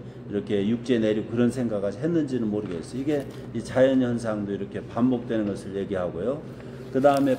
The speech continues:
팔 절에 다 같이 읽으시죠. 모든 만물이 피곤하다는 것을 사람이 말로 다 말할 수는 없나니 눈은 보아도 족함이 없고 귀는 들어도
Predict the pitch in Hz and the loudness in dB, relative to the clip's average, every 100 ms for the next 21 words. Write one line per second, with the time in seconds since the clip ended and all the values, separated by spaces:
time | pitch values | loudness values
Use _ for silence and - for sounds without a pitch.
0 | - - 190 - 180 143 120 101 101 107 | -2 -2 0 2 2 4 2 0 -4 -4
1 | 101 101 95 85 95 82 123 160 - - | -4 -6 -6 -8 -10 -6 -4 -4 -8 -12
2 | - 117 127 127 127 113 110 107 107 127 | -4 4 6 8 8 6 4 0 0 0
3 | 143 - - 143 127 120 110 104 95 92 | -2 -10 -10 -4 0 0 0 -2 -4 -6
4 | 101 113 127 - 123 120 113 113 101 98 | -4 -4 -4 -6 -2 2 2 2 0 0
5 | 98 123 113 104 101 98 95 - 110 98 | 2 0 0 -2 0 0 0 -2 -4 -2
6 | 92 87 101 131 - - - - 113 117 | -2 -2 -2 -4 -6 -12 -6 2 6 6
7 | 107 104 98 117 120 - 107 101 95 90 | 6 4 4 0 -6 -8 -6 -4 -4 -6
8 | - 117 127 - 117 107 104 95 92 113 | -4 -2 -2 -2 0 2 2 0 0 -2